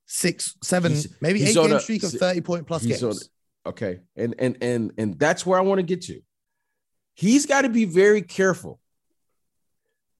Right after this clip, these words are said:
Speaker 2: that if he's going to advance, because with this success, individual success, with the success of the team now, Mo, he's gotta win.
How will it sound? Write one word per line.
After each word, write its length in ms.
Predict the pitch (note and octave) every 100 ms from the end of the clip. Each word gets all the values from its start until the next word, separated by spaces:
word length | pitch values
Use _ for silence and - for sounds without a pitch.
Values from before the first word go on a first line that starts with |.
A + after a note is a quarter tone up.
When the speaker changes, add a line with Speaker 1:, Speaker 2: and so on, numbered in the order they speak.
| -
Speaker 2:
that 360 | C3 A#2 - -
if 160 | A#2
he's 340 | - G3 B3 C4+
going 280 | A#3+ B3 B3
to 100 | A3+
advance, 640 | G#3+ E3+ G3+ G#3+ A2+ -
because 340 | A2 B2 D3 A#2
with 340 | A#2+ C4 C4
this 500 | C#4 D4 - - - _ _
success, 840 | - - - - F#3 F2+ - - -
individual 560 | B2 E3+ F3 G#3 A3 A#3+
success, 580 | A3+ G3+ F#3+ F#3+ - - - - _
with 200 | B2+ F3+
the 80 | A3+
success 480 | - - - G3 G3
of 100 | E3
the 80 |
team 320 | D3+ A3 G3+ D3
now, 400 | A2 G2+ G2+ - _ _ _ _ _ _ _ -
Mo, 600 | E2 B2+ D#3+ F#3 A3+ A3 _ _ _
he's 260 | - G3+ A#3
gotta 220 | G#3 F#3+
win. 380 | F#3 C#4+ D#4+